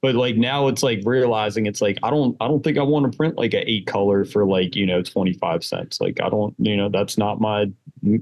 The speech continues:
like, maybe it works for them, but it doesn't work <laughs> for me, you know?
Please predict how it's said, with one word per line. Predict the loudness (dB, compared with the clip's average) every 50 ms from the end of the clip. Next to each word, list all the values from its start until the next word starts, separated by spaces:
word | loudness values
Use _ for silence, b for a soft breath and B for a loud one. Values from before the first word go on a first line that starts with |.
| 0
like, | -2 -2 0 2
maybe | 2 0 0 2 2 2
it | 2 2
works | 2 2 0 0 0
for | 0 0
them, | 2 2 2 2 2 2
but | 2 2
it | 0 0
doesn't | 0 0 0 0 0 0
work | 0 2 0 0 -2
<laughs> | -6 -6 -2
for | 0 0 2
me, | 2 0 -2 -2 -2 -2 -4 -4 -2 -2
you | -2 0
know? | 0 0 0 0 -2 -2 -4